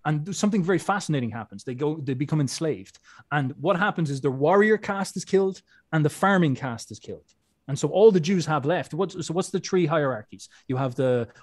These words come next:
um, the farmers, the warriors, and the Brahmins. In Catholic France, you know, uh, peasants, kings, uh, priests. And the Jews had the same thing. The warriors, and they were, like, very healthy, normal people, as they would say. They had the warriors, they had the farmers,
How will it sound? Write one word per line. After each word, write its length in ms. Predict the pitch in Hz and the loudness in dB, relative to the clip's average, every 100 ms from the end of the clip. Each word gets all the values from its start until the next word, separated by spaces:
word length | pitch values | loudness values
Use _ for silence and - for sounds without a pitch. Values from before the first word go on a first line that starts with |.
| - 156 139 | -10 -8 -4
um, 140 | 127 | -4
the 80 | 120 | -4
farmers, 460 | - 160 170 160 | -2 0 2 0
the 80 | 147 | 0
warriors, 340 | 147 143 131 123 | 2 2 0 -2
and 60 | |
the 40 | 110 | -4
Brahmins. 480 | 127 110 101 - - _ | -4 -6 -10 -18 -20 _
In 160 | 123 127 | -8 -8
Catholic 520 | - 135 127 131 123 | -6 -8 -6 -8 -8
France, 460 | - 139 139 131 - | -8 -4 -4 -6 -4
you 60 | |
know, 240 | 123 120 113 - _ - | -2 -2 -4 -12 _ -10
uh, 120 | 117 | -6
peasants, 560 | - 151 147 139 - - _ | 0 2 2 0 -4 -14 _
kings, 520 | - 143 131 120 - - _ - | -4 -2 -2 -4 -8 -16 _ -10
uh, 220 | 117 110 | -8 -8
priests. 540 | - 123 - - - - _ 131 | -8 -10 -10 -14 -16 -20 _ -6
And 200 | 123 117 123 | -6 -6 -10
the 80 | |
Jews 300 | 117 170 202 | -4 -2 -2
had 160 | - 165 | -4 -8
the 40 | |
same 220 | 156 165 135 | -4 -4 -4
thing. 220 | 135 101 | -6 -8
The 80 | 104 | -4
warriors, 600 | 135 160 165 165 156 - - _ | 0 2 4 2 -2 -12 -20 _
and 120 | 135 | -4
they 80 | 147 | 2
were, 140 | 151 143 | 2 2
like, 240 | 147 135 | -2 -2
very 200 | 147 180 | 0 2
healthy, 360 | 175 175 165 156 | 2 0 0 2
normal 320 | 156 160 156 | 2 2 0
people, 340 | 156 147 123 | -4 -4 -4
as 100 | 120 | -4
they 80 | 123 | -6
would 140 | 117 | -8
say. 240 | - 113 113 - - | -8 -8 -10 -12 -8
They 60 | |
had 120 | 120 | -6
the 60 | 127 | -4
warriors, 480 | 131 151 156 156 147 | 2 4 4 2 0
they 100 | 131 | -2
had 180 | 139 127 | -2 -2
the 140 | 123 | -2
farmers, 540 | - 143 139 139 - | -2 -2 0 -2 -6